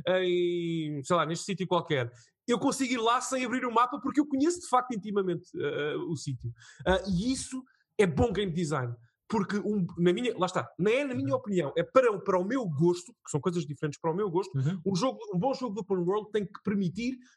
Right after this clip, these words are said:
Speaker 1: que tu conheças intimamente o mapa antes de, antes de fazer coisas interessantes com o conceito de mundo aberto, não é? Porque, porque é assim, é o meu gosto, desculpem, <laughs> não, não há muito a justificar, as coisas são o que são.
Speaker 2: Sim,
Speaker 1: Ahm,
Speaker 2: eu percebo.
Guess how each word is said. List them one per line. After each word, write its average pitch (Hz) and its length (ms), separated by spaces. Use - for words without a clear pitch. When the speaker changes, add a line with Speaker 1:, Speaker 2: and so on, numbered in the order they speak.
Speaker 1:
que - 80
tu - 80
conheças 220 340
intimamente 240 460
o - 20
mapa 226 240
antes 214 580
de, 190 300
antes 220 520
de 180 280
fazer 254 520
coisas 277 280
interessantes 285 480
com 285 100
o 277 60
conceito 262 380
de 247 60
mundo 262 160
aberto, 220 280
não 151 140
é? 156 120
Porque, 247 420
porque - 180
é 311 40
assim, 294 320
é 196 60
o 220 80
meu 226 120
gosto, 220 220
desculpem, 175 340
<laughs> - 20
não, 185 80
não - 280
há 226 140
muito 220 200
a 214 40
justificar, 214 460
as 180 100
coisas 185 180
são 175 120
o 151 40
que - 60
são. 113 160
Speaker 2:
Sim, 160 140
Speaker 1:
Ahm, 175 760
Speaker 2:
eu 156 80
percebo. 147 240